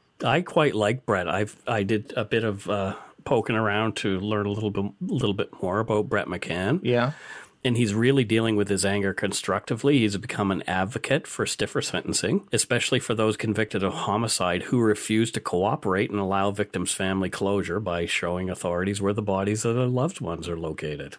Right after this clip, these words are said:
Speaker 2: Yeah, good
Speaker 1: If
Speaker 2: on
Speaker 1: you're
Speaker 2: you, Brett.
Speaker 1: found guilty, part of, like, ever getting out, hey, show us where the bodies are.
Speaker 2: I like that.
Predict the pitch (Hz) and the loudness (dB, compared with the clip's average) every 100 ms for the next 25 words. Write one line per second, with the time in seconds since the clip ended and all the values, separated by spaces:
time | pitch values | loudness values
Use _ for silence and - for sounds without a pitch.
0 | _ - - 101 208 214 - 120 101 123 | _ -4 -4 0 2 2 2 0 2 2
1 | 127 131 113 101 107 147 233 - - - | 2 4 4 2 2 2 2 -4 -20 -20
2 | - - - - - 120 113 101 101 92 | -20 -20 -20 -4 2 4 2 2 0 0
3 | - - - 120 135 120 110 101 95 95 | -4 -10 0 0 2 2 2 2 0 0
4 | 117 208 - _ _ _ _ _ _ _ | 0 -2 -10 _ _ _ _ _ _ _
5 | _ - - 185 87 - - 113 117 127 | _ -6 2 2 2 -2 2 2 2 2
6 | 113 107 101 98 92 90 76 64 - _ | 2 0 0 0 0 -2 -4 -6 -12 _
7 | - 156 190 370 359 87 - | -2 0 2 2 0 -4 -4